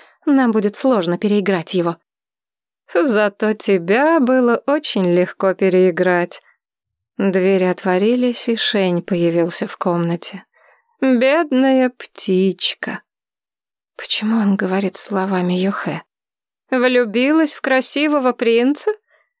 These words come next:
А говорила, благородство духа тебе важнее всего?" "Я судила тебя по поступкам", возразила она. "Ты был заботлив, внимателен. Ты смотрел только на меня".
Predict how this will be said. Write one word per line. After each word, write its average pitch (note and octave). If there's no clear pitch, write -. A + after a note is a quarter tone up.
А A#3+
говорила, A3+
благородство G#3
духа E3+
тебе F#3
важнее F3+
всего?" G#3+
"Я D#4+
судила D#4
тебя D#4
по D#4
поступкам", D4+
возразила F#3
она. F3+
"Ты F#4+
был D#4+
заботлив, B3+
внимателен. B3+
Ты A3
смотрел A#3
только A#3
на A#3
меня". A#3